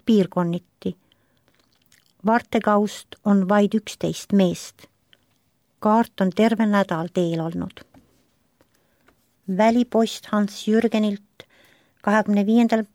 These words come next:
märtsil tuhat üheksasada nelikümmend viis. Armas tädi Anke, kaheksandal märtsil kutsuti mind sõjaväkke. Varem olin end vabatahtlikuks registreerinud, sest meile öeldi, et siis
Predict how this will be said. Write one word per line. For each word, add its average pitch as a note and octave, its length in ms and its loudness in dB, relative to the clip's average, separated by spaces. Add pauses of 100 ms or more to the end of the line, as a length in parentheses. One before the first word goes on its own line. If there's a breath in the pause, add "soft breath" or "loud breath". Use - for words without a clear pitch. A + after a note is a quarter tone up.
(120)
märtsil G3 640 0
tuhat F#3+ 220 -4
üheksasada G3+ 360 -2
nelikümmend F3+ 500 -4
viis. F3+ 460 -10 (1400)
Armas A#3 420 2
tädi A3+ 260 2
Anke, F#3 460 -4 (920)
kaheksandal B3 600 0
märtsil G#3+ 500 0
kutsuti A#3+ 440 -2
mind G#3+ 240 0
sõjaväkke. F#3 720 -2 (840)
Varem G#3+ 340 4
olin G#3 280 2
end F#3 80 -4
vabatahtlikuks G3 960 -2
registreerinud, F#3+ 800 -2 (380 soft breath)
sest - 240 -6
meile G#3+ 320 4
öeldi, A3+ 320 4
et F#3+ 60 -4
siis A3 280 -2